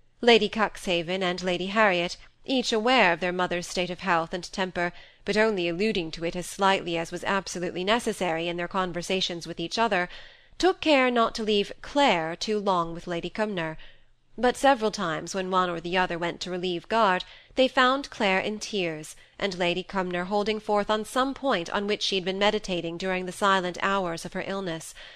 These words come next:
and on which she seemed to consider herself born to set the world to rights. Missus Gibson was always apt to consider these remarks as addressed with a personal direction at some error of her own,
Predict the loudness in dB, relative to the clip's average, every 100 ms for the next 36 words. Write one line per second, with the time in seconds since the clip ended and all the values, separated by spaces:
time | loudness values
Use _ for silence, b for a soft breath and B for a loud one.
0 | B B -2 4 4 6 2 2 0 -2
1 | -2 -4 -4 -6 0 0 2 -2 0 0
2 | -2 -2 2 2 2 -2 -2 -4 -4 -4
3 | -2 -2 -6 -6 -4 -4 -8 -14 -18 -18
4 | b b b b _ _ 2 2 0 0
5 | -2 -2 -6 -2 0 2 2 0 2 0
6 | -2 -8 -6 -4 -2 -2 -2 -2 0 2
7 | 0 -4 -6 -2 0 0 0 -8 -8 -2
8 | 0 0 -4 -4 2 0 0 -2 -2 -4
9 | -4 -4 0 2 2 0 -4 -2 0 0
10 | -2